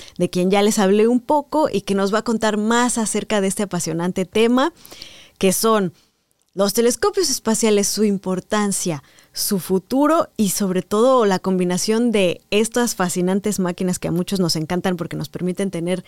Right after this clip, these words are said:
imágenes como la que tengo aquí atrás de mí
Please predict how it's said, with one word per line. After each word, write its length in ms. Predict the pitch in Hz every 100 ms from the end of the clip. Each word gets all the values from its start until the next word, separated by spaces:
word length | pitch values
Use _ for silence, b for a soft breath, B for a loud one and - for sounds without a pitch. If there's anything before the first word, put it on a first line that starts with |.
| B B B
imágenes 520 | 196 208 233 247 214
como 200 | - 185
la 120 | 190 185
que 100 | 190
tengo 260 | 214 214
aquí 200 | 208 208
atrás 260 | 202 208 208
de 100 | 196
mí 220 | 220 349